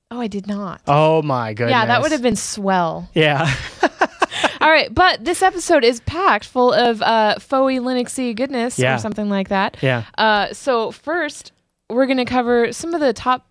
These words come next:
Speaker 1: threads submitted to the Linux Reddit.
Speaker 2: That's right. Some of the number one voted stories ever.
Speaker 1: Actually, to the Linux Action Show Reddit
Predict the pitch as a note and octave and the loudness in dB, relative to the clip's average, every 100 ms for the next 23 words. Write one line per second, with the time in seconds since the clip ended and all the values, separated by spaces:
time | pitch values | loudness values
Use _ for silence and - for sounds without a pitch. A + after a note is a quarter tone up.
0 | _ - D#4 B3 G#3 - A3+ G#3 G#3 - | _ -2 0 0 -4 -2 0 0 -2 -4
1 | A3 G#3+ G#3 F3+ F#3+ E3+ F#3 - G#3 C#4+ | -4 -2 -4 -2 -2 -2 -6 -2 0 0
2 | - _ C#3+ C#3 - D3 D#3+ E3 F3 E3+ | -4 _ -2 -2 2 2 2 2 0 2
3 | C#3+ D3+ E3+ F3+ G#3 G#3+ F#3+ G3 D#3+ E3 | 4 6 6 6 6 6 6 4 4 4
4 | F3 E3+ - D3+ D3+ - F#3 F3+ E3+ A#2+ | 4 0 2 4 4 2 0 4 2 0
5 | - - A3+ - G3 A#3+ A3 G#3+ F#3 - | -6 -6 -4 -4 -4 -4 0 0 -2 -6
6 | - G3 G3+ A#3 G3 E3+ D3+ D3 | -6 -4 -4 -4 -6 -6 -6 -6